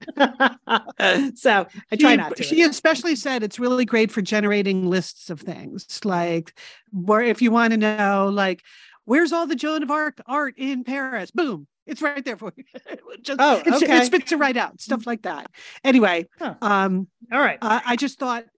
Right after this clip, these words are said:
Speaker 2: we're all gonna have to learn to understand this. We're probably at some point all, all gonna be using it. So this is a good way to, like,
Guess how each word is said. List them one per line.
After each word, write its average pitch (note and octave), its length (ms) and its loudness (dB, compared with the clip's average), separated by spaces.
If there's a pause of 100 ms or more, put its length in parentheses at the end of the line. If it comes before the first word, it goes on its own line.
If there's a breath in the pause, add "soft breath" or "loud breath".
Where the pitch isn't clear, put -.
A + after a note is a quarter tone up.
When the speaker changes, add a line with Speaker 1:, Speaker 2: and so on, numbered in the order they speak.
(240)
Speaker 2:
we're A3+ 200 2
all B3 100 2
gonna C4+ 180 -2
have B3 300 -6
to A#3+ 120 -12
learn A3+ 180 -4
to A#3 80 -4
understand G3+ 600 -2
this. F#3 280 -4
We're G3 180 -6
probably A#3 540 -2
at A3 80 -12
some A#3 120 -4
point G#3+ 260 -4
all, G3+ 200 -2 (260 soft breath)
all A#3 240 -4
gonna G#3+ 260 -2
be G#3 80 -6
using F#3+ 320 -6
it. E3+ 200 -8 (240 soft breath)
So - 140 -10
this A3+ 180 -4
is C4 140 -4
a B3+ 40 -4
good A#3 140 -4
way G#3+ 160 -2
to, G3 240 -8
like, F#3 240 -10